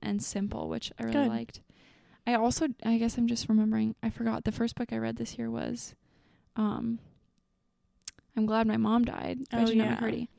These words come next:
Speaker 1: But yeah, that one was really good too. Really heavy, but, um, good storytelling. I think she's a really, really talented writer. Anyway, those are the books that I loved this year.
Speaker 2: Yeah.
Speaker 1: What was your
Speaker 2: My,
Speaker 1: last?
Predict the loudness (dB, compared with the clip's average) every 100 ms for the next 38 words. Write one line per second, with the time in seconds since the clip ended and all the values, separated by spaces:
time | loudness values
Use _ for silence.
0 | -20 -20 -10 -4 -2 0 2 4 4 4
1 | 2 2 0 0 0 0 -2 -2 2 2
2 | 2 0 0 -6 -4 -2 -2 -4 -6 -10
3 | _ _ -4 -2 0 0 0 0 0 0
4 | 0 0 2 0 0 -2 -4 -2 -2 -2
5 | -2 -2 -2 -2 -4 _ -20 -20 _ _
6 | _ _ -6 -2 0 0 -2 -4 -4 -4
7 | -4 -4 -8 -18 _ -20 -20 -20 -16 -14
8 | -16 -8 0 2 2 -2 -12 -18 -20 -8
9 | -4 -2 -2 -2 -2 -2 -4 -6 -4 -2
10 | 0 0 0 -2 -2 -4 -4 -6 -4 -2
11 | -2 -4 -10 -4 -2 -2 -8 _ _ -20
12 | -20 -6 -2 2 4 6 4 2 -2